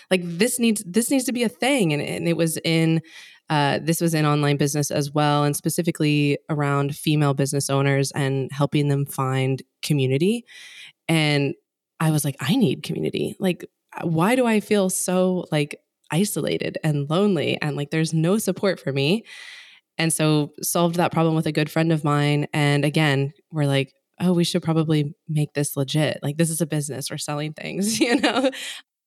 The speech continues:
And so this third business, this, uh, business, Easy Scaling, that I run now is the first business that I've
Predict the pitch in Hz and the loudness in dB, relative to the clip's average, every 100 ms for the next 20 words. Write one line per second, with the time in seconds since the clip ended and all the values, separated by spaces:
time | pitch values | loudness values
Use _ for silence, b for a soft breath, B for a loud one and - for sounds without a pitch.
0 | _ 185 190 180 - 208 208 190 175 175 | _ -4 0 0 0 2 2 2 2 2
1 | 165 160 - 170 160 - - 165 156 156 | 2 0 0 -2 -2 -4 -12 -6 -4 -2
2 | 165 160 - 170 160 - 160 151 151 143 | 0 0 0 0 0 0 0 2 0 0
3 | 139 139 143 165 180 B B B - 170 | 0 0 0 2 2 B B B -4 -2
4 | 170 170 175 175 165 160 175 165 147 143 | 0 0 0 0 0 0 0 2 2 0